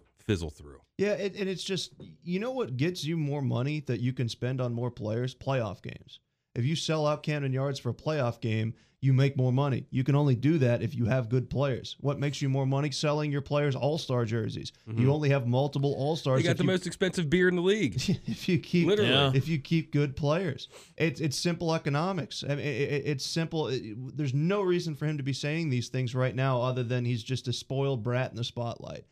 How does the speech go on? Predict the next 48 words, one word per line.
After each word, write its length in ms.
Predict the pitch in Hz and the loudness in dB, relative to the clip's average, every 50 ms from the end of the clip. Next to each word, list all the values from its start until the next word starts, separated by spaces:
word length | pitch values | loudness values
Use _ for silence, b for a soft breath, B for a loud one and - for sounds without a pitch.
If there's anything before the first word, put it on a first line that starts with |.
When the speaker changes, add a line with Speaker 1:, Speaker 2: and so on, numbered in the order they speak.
| _ _ _ - | _ _ _ -4
Speaker 2:
It 120 | 131 123 | -4 -4
drives 400 | - - 135 135 139 139 143 135 | -2 0 0 2 2 2 0 -2
me 160 | 139 139 135 131 | -2 0 0 0
up 140 | 127 131 | 0 -2
the 60 | - 120 | -4 -2
wall 280 | 113 120 123 127 123 | 0 0 0 0 0
that 120 | 113 113 113 | 0 0 0
he 100 | 123 123 | 0 0
would 140 | 117 110 | 0 -2
say 180 | - - 131 131 | -2 -2 -2 -2
things 280 | 123 - 120 120 117 107 | -2 -2 -4 -4 -2 -2
like 200 | 120 113 110 - | -2 -2 -2 -2
that 120 | 117 117 | -2 -4
and 80 | 104 - | -2 -4
detract 420 | 110 101 - - 120 117 117 - | -6 -6 -4 -4 -4 -4 -4 -4
away 220 | 117 113 117 117 113 | -2 -2 0 0 -2
from 200 | - - 113 110 | -2 -4 -4 -4
a 60 | 107 | -4
fantastic 580 | - - 113 110 107 - 117 113 107 - 113 - | -4 -4 -4 -4 -4 -2 -4 -4 -4 -6 -8 -4
season 340 | - 127 120 104 113 107 b b b b b - | 0 0 2 2 2 0 b b b b b -6
that 100 | 127 110 | -4 -2
the 120 | 127 127 | 0 0
Orioles 360 | 127 127 135 131 127 123 117 117 | 2 2 2 2 0 0 0 0
are 80 | 117 | 0
having 320 | 110 127 131 123 120 110 110 | 0 0 0 0 -2 -2 -2
right 180 | 117 113 101 | -2 -2 -2
now 300 | 95 127 135 131 123 117 b b b b - | -2 0 0 0 0 -2 b b b b -6
and 120 | 123 110 | -4 -2
put 160 | - 175 180 180 | -2 -2 0 0
that 180 | 160 147 - - | -2 -2 -2 -4
seed 260 | - - 160 160 143 | -4 -4 -2 -2 -2
of 140 | 123 104 104 | -4 -4 -4
doubt 300 | 131 131 139 147 139 - | -2 -2 0 -2 -2 -4
and 120 | 131 123 110 | -4 -4 -2
trepidation, 760 | - 139 135 135 131 123 117 135 143 127 - - 127 120 117 - - | 0 0 -2 -2 -2 -2 -2 -2 -2 -2 -2 -2 -4 -4 -4 -6 -4
trepidation 640 | - 151 147 139 127 123 135 139 143 131 - 131 123 | -2 -2 0 0 0 0 0 0 0 -2 -2 -4 -2
in 100 | 120 120 | -2 -2
Orioles 440 | 113 120 127 131 131 131 127 117 - | -2 -2 -2 0 0 0 -2 -4 -4
fans' 360 | - 135 131 131 123 110 123 | -4 -4 -2 -2 -2 -4 -4
minds 500 | 120 120 127 135 131 120 113 110 104 b b b b b b _ | -2 -2 0 0 0 0 0 -2 -4 b b b b b b _
that 240 | - 127 127 120 - | 2 2 2 2 0
what 340 | 117 113 123 147 156 - - | -4 0 2 2 2 2 0
they're 140 | 160 147 139 | 0 2 2
experiencing 640 | 127 - - - 156 156 156 151 147 139 139 120 | 0 0 -4 -4 -2 -2 -2 -2 -4 -4 -4 -2
right 200 | 120 131 131 - | 0 0 0 0
now 200 | - 135 131 127 | 0 0 0 0
is 100 | 117 - | 0 -2
fleeting, 520 | - - - 147 165 180 180 135 120 117 | -4 -4 -2 0 2 2 4 4 2 2